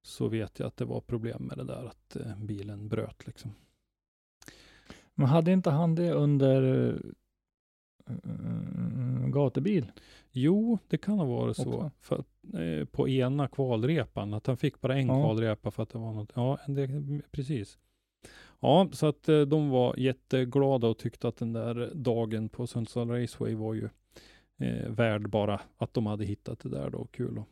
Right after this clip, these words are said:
Speaker 1: komma tillbaka lite grann till, till, eh, körningen igen, även fast det hade ju varit, som det ofta är, stressmek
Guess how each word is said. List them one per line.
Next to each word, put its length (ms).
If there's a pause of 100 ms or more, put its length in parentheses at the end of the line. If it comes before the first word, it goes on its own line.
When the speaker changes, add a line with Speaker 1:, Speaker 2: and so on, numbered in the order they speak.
Speaker 1:
komma 280
tillbaka 480
lite 220
grann 280
till, 260 (720)
till, 400
eh, 120
körningen 560
igen, 200
även 240
fast 240
det 60
hade 160
ju 100
varit, 500
som 220
det 80
ofta 300
är, 100 (120)
stressmek 880